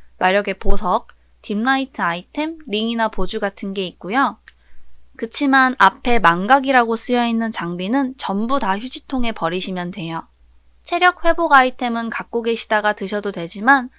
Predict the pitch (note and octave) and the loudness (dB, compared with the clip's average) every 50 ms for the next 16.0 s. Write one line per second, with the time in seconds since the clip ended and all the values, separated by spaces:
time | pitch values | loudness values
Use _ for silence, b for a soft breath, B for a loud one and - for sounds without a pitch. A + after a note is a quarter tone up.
0 | b b _ - D#4+ D#4 - - E4 D#4+ D#4 D4+ D4 D4 C#4+ D4 D4 - - D#4 | b b _ -12 -12 -12 -4 -2 0 0 0 0 -2 -4 -6 -6 -8 -10 -12 -14
1 | - - E4+ E4 E4 - D4+ C#4+ C4+ - C4+ C4 B3+ A#3+ G3+ G3 - - - F#3 | 0 2 2 2 2 -4 -6 -6 -6 -4 -4 -4 -4 -4 -6 -8 -10 -8 -8 -8
2 | G3 - C#4+ C#4+ C#4+ C#4 - F#3 F#3+ - - D4+ D4+ D#4+ E4 D#4 C4+ F#3+ - - | -2 2 2 2 2 2 -2 -4 -4 0 4 6 6 6 6 2 0 -6 -10 -8
3 | - D#3+ D#3 D#3 D3+ - - - - - _ _ _ _ - _ _ _ _ - | -10 -10 -10 -8 -10 -12 -14 -18 -20 -20 _ _ _ _ -20 _ _ _ _ -10
4 | G3+ G3 G3+ G#3+ A3+ A3 A3 G#3 G3+ A3+ A#3+ A#3 A#3 _ - D4 D4 B3+ G3+ F#3 | -8 -2 0 0 0 0 -2 -8 -6 -6 -8 -10 -10 _ 0 0 0 0 -2 -6
5 | F3+ - G#3+ A3 _ _ E3 E3 E3 F3 E3+ E3 E3+ F#3+ G3 F#3 F3+ A#3 _ _ | -6 -6 -6 -6 _ _ -10 -10 -10 -10 -12 -10 -6 -4 -4 -6 -6 -8 _ _
6 | _ - - - - - - _ - - B3 C4+ D4+ D4 - - D4+ C4 C#4 C4+ | _ -20 -20 -20 -20 -20 -20 _ -6 -4 -2 -2 -2 -4 -8 -10 -6 0 0 2
7 | B3+ C4 B3 B3 B3+ C4 D4+ D#4+ E4 F4 E4+ E4 D#4+ D4 - D4 C4+ - B3 A#3+ | 2 0 -2 -4 -2 0 0 2 2 2 2 2 0 0 0 -6 -2 0 0 0
8 | A#3 A#3 A#3 A3+ - G3 - G#3+ G#3 G3+ G3+ G3 G#3 F#3 F3+ F#3 F#3+ G3 A3+ - | 0 -2 -4 -4 -8 -6 -4 -4 -4 -4 -4 -6 -6 -6 -6 -8 -10 -6 -4 -2
9 | C#4 C4 B3+ C4+ _ - - G#3 G3+ G#3 G#3+ A3+ C#4+ D4+ - - - D#4 D4 - | -2 -2 -4 -8 _ -8 -6 -6 -6 -6 -2 0 -2 -2 -2 -2 -8 -8 -6 -4
10 | - E4 E4+ E4+ E4+ - D#4 A#3+ G#3+ - - - G#3+ G#3 - A3+ A3 G#3+ - - | -2 0 0 0 0 2 2 2 2 0 -4 -6 -6 -6 -2 -2 -4 -4 -2 -6
11 | F3 - _ - D4+ D#4+ E4+ E4+ - - - F#3 F3 D#3 E3+ F#3+ _ _ _ _ | -8 -8 _ 0 2 2 2 0 -2 -6 -8 -8 -8 -8 -10 -12 _ _ _ _
12 | _ - - F#3+ G#3 A#3 C4+ C#4 C#4+ C#4 B3+ - - A#3+ A3+ G#3+ G3 G3+ G#3 G#3 | _ 0 0 2 2 4 2 2 0 0 -2 -4 -8 -6 -6 -6 -6 -6 -8 -8
13 | - G#3 A3 B3+ C#4 C#4+ D4+ D#4+ D#4+ E4+ D#4+ D4+ D4+ D4 - D#4 D4+ D4+ D4+ C#4+ | -8 -6 -4 -2 -2 -2 -4 0 0 2 2 2 -2 -2 0 0 2 2 0 -2
14 | - C#4 - - F3 F3 - - D4 D4+ B3+ F#3 D#3 D3+ - F#3 F3 F3+ - - | -2 -10 -10 -10 -10 -6 -4 -4 -4 -2 -2 -4 -4 -4 -8 -10 -10 -10 -4 -4
15 | C4+ C#4+ D4 D4 D4 D4 C4 C#4 B3+ A#3+ A#3 A#3 - G3+ G3 E3+ E3 E3 F#3+ | -2 -2 -2 -2 -4 -4 -4 -4 -6 -8 -8 -12 -12 -12 -10 -10 -10 -12 -12